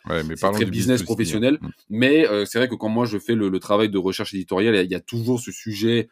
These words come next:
Speaker 2: euh, en filigrane de, euh, les enfants, tu vois, l'impact du numérique sur eux, comment est-ce qu'ils font pour, euh,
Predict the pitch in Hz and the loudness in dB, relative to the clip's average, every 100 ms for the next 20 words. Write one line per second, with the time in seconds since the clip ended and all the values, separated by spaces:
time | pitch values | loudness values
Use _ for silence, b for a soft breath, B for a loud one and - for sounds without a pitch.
0 | b b - 87 85 87 101 104 110 117 | b b -8 -4 -4 -4 -4 -2 0 2
1 | 110 98 110 117 95 87 90 90 104 107 | 0 0 2 2 2 0 -4 -4 -2 -2
2 | 107 - 117 113 117 113 107 110 104 104 | -6 -4 -2 0 0 -2 -2 -2 -2 -2
3 | 101 120 117 104 110 110 107 - 110 107 | 0 -2 -2 -6 -4 -4 -6 -8 -6 -2
4 | 117 113 - 107 110 104 107 - 117 117 | 0 0 -2 -2 -2 -4 -10 -6 -4 -4
5 | - 92 92 | -6 -4 -4